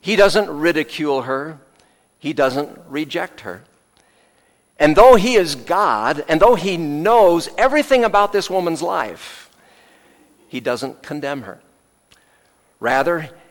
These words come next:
he engages her in a powerful conversation with the intent not of taking something from her, but of giving her something. And this raises the other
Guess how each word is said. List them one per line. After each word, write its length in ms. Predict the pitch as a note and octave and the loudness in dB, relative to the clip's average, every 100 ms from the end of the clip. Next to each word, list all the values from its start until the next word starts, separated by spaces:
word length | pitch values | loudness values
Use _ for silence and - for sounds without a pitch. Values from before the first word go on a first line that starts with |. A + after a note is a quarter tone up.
| _ | _
he 160 | E3 | -2
engages 640 | D#3+ D3 E3+ A3+ E3+ D3+ - | 0 2 2 2 2 -4 -6
her 420 | C3+ A#2+ C#3 D3+ _ _ _ _ _ | -8 -8 -8 -14 _ _ _ _ _
in 180 | E3 D#3 | 0 2
a 260 | D3 B2+ - - | 2 0 -6 -14
powerful 480 | - G#3 A#3+ G3+ D3 | 0 2 2 0 -6
conversation 960 | - E3+ E3 D3 A#2+ C#3 F#3+ - C3+ C3 | -4 -4 -2 -4 -2 -2 -2 -2 -4 -2
with 140 | D3 | -4
the 140 | D#3 C#3+ | -2 -4
intent 720 | B2 - G#3 G#3 C#3+ D3+ - - - - - | -4 -6 0 0 0 -4 -12 -20 -20 -20 -4
not 280 | C#3+ G#3+ G3+ | 0 4 2
of 180 | D3 - | 0 -4
taking 500 | - G#3+ - G#3 C#3 | -2 -2 0 0 0
something 460 | - C3 - B2 | -2 -2 -2 -8
from 280 | A2 C3 A#2 | -4 -4 -2
her, 160 | C#3+ D#3+ | -2 0
but 200 | D#3+ E3 | 0 0
of 220 | E3+ - - - C#3+ | 0 -4 -20 -20 -16
giving 380 | B2+ F3+ F#3 D3 | -4 -4 -2 -4
her 380 | A2 G#2 F#2+ F#2+ _ _ | -6 -8 -10 -14 _ _
something. 500 | - - G2+ - F2+ - _ _ _ _ _ _ - _ _ _ _ _ - _ _ _ _ - | -12 -6 -6 -8 -16 -18 _ _ _ _ _ _ -20 _ _ _ _ _ -20 _ _ _ _ -14
And 160 | A2+ | -6
this 160 | E3 E3 | -6 -4
raises 440 | C3 C#3 C3 A#2+ | -4 -4 -4 -10
the 140 | A#2+ C3 | -6 -6
other 320 | C3+ G#2+ F#2+ | -6 -10 -14